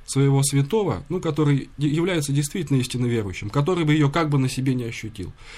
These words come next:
По большому счету, если в глубине души человек попытается признаться себе, получал он эту помощь или нет,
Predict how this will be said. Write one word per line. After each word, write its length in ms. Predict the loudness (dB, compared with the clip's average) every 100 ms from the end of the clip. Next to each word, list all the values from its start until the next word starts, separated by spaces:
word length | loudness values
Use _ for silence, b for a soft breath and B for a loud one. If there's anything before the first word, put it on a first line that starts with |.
| B B
По 80 | 2
большому 400 | 2 4 2 2
счету, 240 | 2 2
если 220 | 2 2
в 40 | 2
глубине 400 | 2 2 2 2
души 300 | 0 0 -2
человек 380 | 0 2 2 0
попытается 540 | 0 0 2 0 0
признаться 560 | 2 0 2 0 0 -2
себе, 320 | -2 -2 -2
получал 440 | 2 2 2 0
он 140 | 2 0
эту 160 | -2
помощь 400 | -4 -2 -2 -2
или 140 | -2 -2
нет, 200 | -2